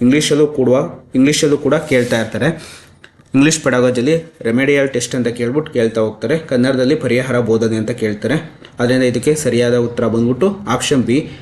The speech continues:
ಕಲಿಕೆಯಲ್ಲಿ ಹಿಂದುಳಿದ ವಿದ್ಯಾರ್ಥಿಗಳಿಗೆ.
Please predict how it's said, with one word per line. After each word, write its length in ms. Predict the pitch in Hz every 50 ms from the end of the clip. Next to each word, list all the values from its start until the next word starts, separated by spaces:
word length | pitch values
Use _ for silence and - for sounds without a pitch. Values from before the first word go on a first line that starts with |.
| - -
ಕಲಿಕೆಯಲ್ಲಿ 680 | - 139 135 139 160 160 160 170 156 151 151 185 202
ಹಿಂದುಳಿದ 560 | - - 131 127 127 131 139 135 127 127 123 160
ವಿದ್ಯಾರ್ಥಿಗಳಿಗೆ. 1040 | 196 202 - - 120 110 120 127 120 113 107 - - 101 104 98 98 95 87 -